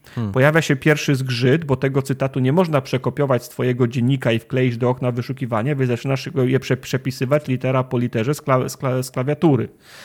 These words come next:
Speaker 2: I nic nie znajdujesz i zastanawiasz się, czy źle przepisujesz, czy nie walnąłeś byka i zaczynasz dzielić ten, ten, ten cytat na, na fragmenty, żeby zminimalizować to ryzyko i niczego nie znajdujesz.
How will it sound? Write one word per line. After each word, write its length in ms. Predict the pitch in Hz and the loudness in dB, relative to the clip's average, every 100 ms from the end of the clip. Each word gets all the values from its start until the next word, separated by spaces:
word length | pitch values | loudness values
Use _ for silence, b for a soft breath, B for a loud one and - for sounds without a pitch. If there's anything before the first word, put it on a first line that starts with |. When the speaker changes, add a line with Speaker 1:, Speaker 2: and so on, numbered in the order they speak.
| B - | B 2
Speaker 2:
I 80 | |
nic 200 | 131 156 | 4 4
nie 80 | 156 | 4
znajdujesz 480 | 156 156 165 123 110 | 2 4 6 4 2
i 60 | 123 | -2
zastanawiasz 560 | 123 135 131 131 135 | -2 0 0 2 0
się, 140 | - 131 | -2 -2
czy 140 | 131 | -2
źle 180 | 131 131 | 0 0
przepisujesz, 500 | 139 135 131 139 143 | -2 -6 -4 -2 -2
czy 120 | - | -2
nie 80 | 131 | -2
walnąłeś 460 | 131 127 131 123 127 | 0 0 2 0 0
byka 520 | 135 120 - 127 196 B B B - | 2 2 4 2 2 B B B -2
i 40 | |
zaczynasz 300 | 127 135 131 | -2 2 2
dzielić 380 | 127 165 202 - | 4 4 4 2
ten, 280 | - 127 127 - - | 0 2 0 -4 0
ten, 200 | 135 123 | 2 2
ten 260 | - 131 127 | 4 2 2
cytat 380 | 147 135 127 | 0 0 0
na, 240 | 131 127 127 131 | 2 2 0 0
na 220 | 131 131 | 0 2
fragmenty, 540 | 139 135 175 165 135 | 2 2 4 4 4
żeby 220 | 123 120 | 2 2
zminimalizować 840 | 117 131 131 127 127 127 139 127 113 | 2 4 4 4 4 4 2 0 -2
to 100 | 117 | -2
ryzyko 380 | 120 110 - 117 | -4 -4 -8 -6
i 80 | 120 | -4
niczego 300 | 120 120 131 | -4 0 2
nie 180 | 135 | 2
znajdujesz. 640 | 131 151 156 147 104 - | 4 2 4 4 4 -4